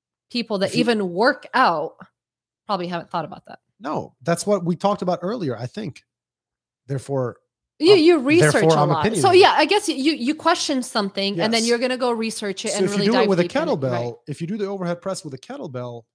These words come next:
Speaker 2: your shoulder can move very naturally.
Speaker 1: Right.
Speaker 2: It can, it's not restricted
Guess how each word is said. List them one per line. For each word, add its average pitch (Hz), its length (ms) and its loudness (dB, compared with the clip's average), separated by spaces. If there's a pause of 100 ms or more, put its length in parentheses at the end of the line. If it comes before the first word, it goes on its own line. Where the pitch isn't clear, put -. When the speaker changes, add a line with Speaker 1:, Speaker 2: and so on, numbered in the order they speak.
(200)
Speaker 2:
your 127 100 -18
shoulder 190 380 -8
can 127 200 -10
move 131 240 -6
very 120 260 -10
naturally. 165 440 -6
Speaker 1:
Right. - 120 -14 (240)
Speaker 2:
It 135 100 -16
can, 135 160 -6
it's - 200 -8
not 190 240 -2
restricted 151 720 -2